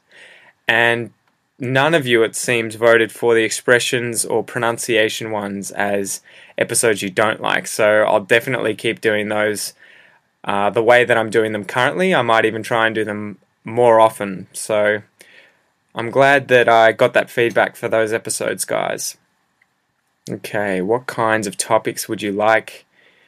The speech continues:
What kinds of topics would you find most interesting to listen to? So I asked this question because I wanted an idea of what most of you guys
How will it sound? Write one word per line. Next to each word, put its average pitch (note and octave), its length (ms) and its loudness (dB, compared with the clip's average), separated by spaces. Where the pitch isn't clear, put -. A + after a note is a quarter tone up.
What F#3+ 180 2
kinds F3+ 300 2
of C#3+ 80 -6
topics C#3 480 0
would C3 120 0
you A#2+ 80 -6
find A#2+ 460 0
most C3 340 0
interesting B2 580 -6
to - 120 -8
listen A2+ 360 -6
to? A2 280 -6
So - 200 2
I C3 100 6
asked F#3 240 4
this F3+ 160 2
question C3 400 -4
because B2 520 0
I A#2+ 120 2
wanted C3 340 0
an C#3+ 140 -2
idea A#2 580 0
of A2 160 -2
what A2+ 160 -2
most C3 340 -4
of C3 80 -8
you A#2 120 -8
guys A2 560 2